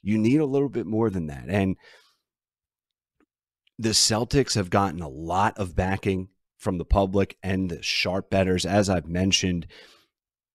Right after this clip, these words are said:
My prediction for this series, I have the Boston Celtics winning this series in seven. Now,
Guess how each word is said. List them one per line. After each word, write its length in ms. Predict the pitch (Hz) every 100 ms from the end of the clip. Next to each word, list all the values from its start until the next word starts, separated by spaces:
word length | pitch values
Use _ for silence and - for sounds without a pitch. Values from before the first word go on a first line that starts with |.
| _ _ _ _ -
My 200 | 120 123
prediction 600 | 120 101 127 - 117 98
for 140 | 104
this 220 | 95 92
series, 560 | - 85 69 - - - _ _ _ _ 98
I 100 | 98
have 160 | 104
the 80 | 92
Boston 400 | 95 101 - 98
Celtics 560 | - 95 92 95 - 82
winning 340 | 95 101 95
this 160 | 92 -
series 400 | 98 95 90 92
in 140 | 85
seven. 420 | - 92 76 69 - - _ _ _ _ _
Now, 300 | 95 110 98